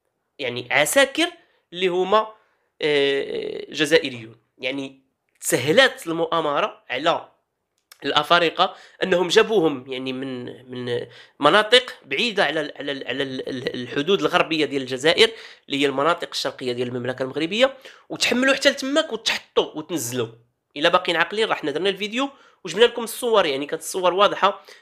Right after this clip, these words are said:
نتاع العديد من الشاحنات اللي هي عسكريه التي ثبتت انها شاحنات تابعه للجيش الجزائري، حملات ذوك الافارقه يعني بكثره وجابتهم للحدود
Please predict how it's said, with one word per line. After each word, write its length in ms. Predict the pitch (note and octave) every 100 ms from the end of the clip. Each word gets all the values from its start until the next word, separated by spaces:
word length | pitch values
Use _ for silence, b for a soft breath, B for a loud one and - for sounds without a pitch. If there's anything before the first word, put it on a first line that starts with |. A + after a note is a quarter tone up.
| B
نتاع 300 | D#3 D#3 E3+
العديد 460 | D#3+ C#3 C#3+ F3+ D#3
من 60 |
الشاحنات 880 | D3 - F#3 G3 F3+ D#3 D#3+ - -
اللي 320 | D#3+ D3 C#3+
هي 40 | C#3+
عسكريه 720 | - - G#3+ E3 C3+ D#3 -
التي 500 | C#3 C#3+ D3+ D3 C#3+ _ _
ثبتت 520 | A3 G#3 G#3 E3+ -
انها 420 | D#3+ D#3+ D3+ B2+ B2+ B B
شاحنات 560 | G3 F3+ F3+ E3+ -
تابعه 500 | B3 A#3 G#3 C#3 - B B B
للجيش 720 | D#3 D3 - C4 G3+ - -
الجزائري، 680 | D#3 D#3 E3+ F#3 A#3 C4 -
حملات 500 | - D#3+ D3 F3+ G#3
ذوك 200 | C#3 -
الافارقه 720 | E3+ D3 C#3+ C#3 - F#2+ - _ -
يعني 380 | A2+ C3 G3+ B B B
بكثره 1400 | B2 G3+ F#3 G2+ _ _ - - G3 G3 E3 F3 - D3
وجابتهم 440 | C#3 D3 D3+ E3
للحدود 460 | C#3+ C3+ C3+ E3+